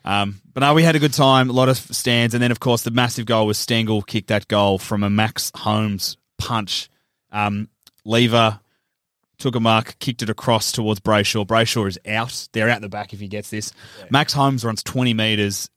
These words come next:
Speaker 1: beautifully, punches the ball. They celebrate the goal. Yep,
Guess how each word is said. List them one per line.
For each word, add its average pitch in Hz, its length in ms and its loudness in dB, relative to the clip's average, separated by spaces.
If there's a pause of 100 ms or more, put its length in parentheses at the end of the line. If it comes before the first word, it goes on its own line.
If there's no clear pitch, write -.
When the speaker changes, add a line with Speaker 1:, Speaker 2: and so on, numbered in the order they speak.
(120)
Speaker 1:
beautifully, 127 760 2 (360)
punches 139 400 -2
the 117 80 -6
ball. 107 400 0 (580)
They 117 160 0
celebrate 147 440 2
the 113 80 -6
goal. 110 480 0 (420)
Yep, 135 220 -2